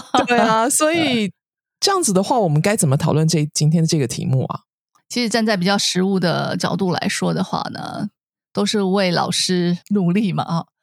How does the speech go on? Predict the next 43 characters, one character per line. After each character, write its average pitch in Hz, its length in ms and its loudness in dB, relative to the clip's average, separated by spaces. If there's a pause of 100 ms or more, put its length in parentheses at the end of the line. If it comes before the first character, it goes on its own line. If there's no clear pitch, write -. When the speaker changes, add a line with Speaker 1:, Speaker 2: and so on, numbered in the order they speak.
(100)
Speaker 1:
哦， 151 260 2
对。 139 120 2
Speaker 2:
所 240 120 2
以 247 260 2 (440)
我 190 60 2
们 196 140 2
一 220 40 0
线 269 160 0
老 185 180 0
师 190 520 0
最 226 140 0
大 202 160 2
的 180 80 2
问 185 100 2
题 185 100 2
大 180 120 0
概 180 140 2
就 180 140 2
拿 165 160 0
到 185 180 2
了 175 60 0
教 180 200 0
材 180 220 -4
之 - 180 -4
后 160 300 -4
呢， - 200 -10
我 170 140 -6
们 160 180 -6
到 175 180 0
底 - 100 -10
应 185 200 -2
该 175 100 2
要 170 200 2
怎 - 280 -6
么 - 360 -6 (100)
去 - 160 -4
教？ 175 300 -2 (540)
Speaker 1:
是， 185 340 2
是， 143 240 0
是。 135 460 -2
Speaker 2:
我 180 60 0
们 175 140 2
就 180 460 0